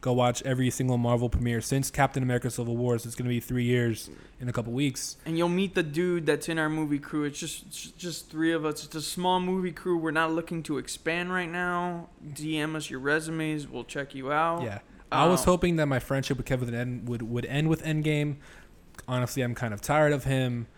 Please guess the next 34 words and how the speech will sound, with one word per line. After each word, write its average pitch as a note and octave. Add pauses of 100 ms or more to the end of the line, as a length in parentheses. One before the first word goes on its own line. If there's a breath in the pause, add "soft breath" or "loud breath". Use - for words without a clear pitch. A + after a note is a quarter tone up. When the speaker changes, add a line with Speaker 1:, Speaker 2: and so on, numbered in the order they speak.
(140)
Speaker 1:
But B2+
unfortunately, C3
I -
have A#2
this A2
podcast C3
now, A#2
so -
I'm A2+
fucking A#2+
stuck B2+
with B2+
him B2
for C3+
a B2+
little A#2+
longer C#3 (580 loud breath)
Speaker 2:
I'm F3
ju- -
Speaker 1:
until C3
this C#3+
shit C#3
tanks B2+
for B2+
real, D3+
so. D#3+
Speaker 2:
Honestly, G#3+
I'm D#3
just E3
happy D#3
that D#3
I'm D3
alive C3+
today F#3